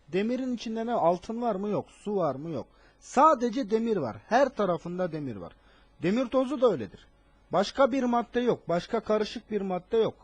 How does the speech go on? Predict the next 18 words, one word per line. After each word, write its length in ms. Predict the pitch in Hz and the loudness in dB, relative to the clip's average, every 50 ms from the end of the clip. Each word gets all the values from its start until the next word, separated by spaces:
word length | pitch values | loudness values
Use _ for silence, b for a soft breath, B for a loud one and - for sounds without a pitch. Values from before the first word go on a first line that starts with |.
| _ _ _ _ _ | _ _ _ _ _
Sadece 600 | _ - - 254 285 302 294 226 202 170 156 196 | _ -2 2 4 4 4 4 2 0 0 0 0
her 240 | 202 269 285 269 269 | 0 0 0 0 0
tarafında 520 | - 196 165 151 139 156 185 226 247 196 | -2 -4 -4 -4 -6 -6 -6 -6 -4 -2
demir 260 | 185 220 233 233 226 208 | 0 0 0 0 -2 -2
vardır. 360 | 170 123 98 - - - - _ _ _ b b b b b b b b b b b - | -2 -4 -6 -10 -14 -20 -20 _ _ _ b b b b b b b b b b b -10
İşte 340 | 220 - - - 233 185 | -10 -8 -8 -8 -6 -6
biz 200 | 220 247 214 202 | -6 -6 -6 -6
böyle 460 | 202 202 214 262 269 269 247 180 185 208 | -8 -4 -2 0 0 2 2 2 0 0
kendinden 680 | - - 180 185 196 208 226 226 240 269 277 262 247 | 0 -2 -2 0 0 0 0 0 0 0 0 0 0
başka, 500 | 233 220 214 - - - 208 196 185 147 | -2 -2 -4 -4 -6 -6 -4 -4 -4 -2
başka 400 | 156 175 180 - - - 262 220 | -2 -2 -2 -2 0 0 0 2
bir 80 | 262 233 | 0 -2
maddesi 600 | 226 214 196 185 - - - 160 147 - - 151 | -2 0 -2 -2 -2 -6 -10 -12 -10 -10 -10 -8
olmayan 520 | - 170 185 214 233 240 214 180 160 143 131 | -4 -2 -2 -2 -2 -2 -2 -2 -2 -2 -2
maddelere 680 | 127 127 127 120 - - 120 113 117 131 170 226 269 277 b b b b b _ | -2 -4 -6 -6 -6 -8 -8 -4 -2 0 0 0 -2 -4 b b b b b _
saf 420 | - - - 302 311 320 311 - | -8 0 4 4 4 4 2 -2
madde 460 | 196 170 143 131 - _ - 107 87 82 - _ | -4 -2 -2 -2 -4 _ -10 -10 -10 -10 -14 _
diyoruz. 420 | 90 90 80 - - - - - | -16 -16 -16 -16 -18 -20 -20 -20